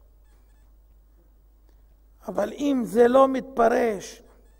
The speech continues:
לקבל עול תורה ומצוות לפני שיגיע הרגע המכריע, שכבר אי אפשר יהיה להספיק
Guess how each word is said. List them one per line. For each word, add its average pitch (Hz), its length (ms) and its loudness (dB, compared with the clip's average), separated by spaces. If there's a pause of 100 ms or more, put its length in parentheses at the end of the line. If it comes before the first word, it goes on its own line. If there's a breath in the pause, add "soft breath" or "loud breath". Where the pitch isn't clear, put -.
(1080 loud breath)
לקבל 226 600 2
עול 262 280 2
תורה 240 360 0
ומצוות 240 760 -2
לפני 262 540 -2
שיגיע 240 500 -4
הרגע 240 340 0
המכריע, 233 500 -4
שכבר 226 320 -6
אי 302 220 -6
אפשר 247 300 -6
יהיה 247 160 -4
להספיק 220 760 -8